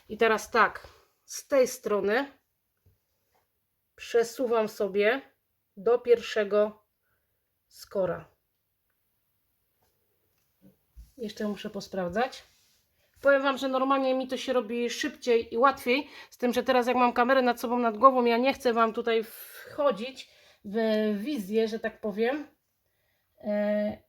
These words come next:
i to tak, tu jest początek skora i tutaj przesuniemy do pierwszego i robimy.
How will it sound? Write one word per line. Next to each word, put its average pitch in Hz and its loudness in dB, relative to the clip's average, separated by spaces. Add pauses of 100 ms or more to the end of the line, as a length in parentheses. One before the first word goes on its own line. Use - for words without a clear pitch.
i 247 -12
to 233 -6
tak, - -12 (420)
tu 254 -8
jest 214 -6
początek 190 -8
skora 202 -4 (1160)
i 226 -10
tutaj 208 -2 (560)
przesuniemy 214 -2
do 180 -2
pierwszego 185 -4 (1200)
i 233 2
robimy. 175 -2